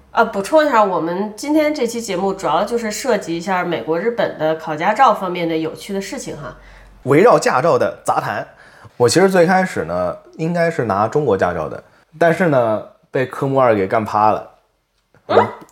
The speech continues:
Speaker 2: 对。
Speaker 1: 科目二，你
Speaker 2: 对，我是考科目二时候挂过一次。
Speaker 1: 啊，你出国之前其实考过是吗？
Speaker 2: 不是出国之前，我记得是大一的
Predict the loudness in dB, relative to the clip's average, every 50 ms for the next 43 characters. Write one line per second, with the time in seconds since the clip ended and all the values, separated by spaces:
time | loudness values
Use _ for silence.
0 | _ _ -2 2 2 2 4 4 4 4 4 2 0 -2 -4 -2 -2 0 -2 -2
1 | 0 2 2 2 2 2 0 -2 -2 0 0 0 2 4 4 4 4 2 2 4
2 | 4 4 4 4 2 0 -2 -2 -2 -4 0 2 2 2 2 0 -6 -8 -8 -8
3 | -10 -14 -16 -14 -14 -14 -14 -12 -12 -12 -10 -10 -10 -8 -8 -10 -4 0 2 4
4 | 4 4 4 4 4 6 6 6 4 2 0 0 0 -2 -2 -4 -4 -6 -8 -6
5 | -6 -6 -4 -4 -4 -4 -6 -4 -4 -4 -2 -4 -4 -4 -4 -4 -4 -4 -6 -8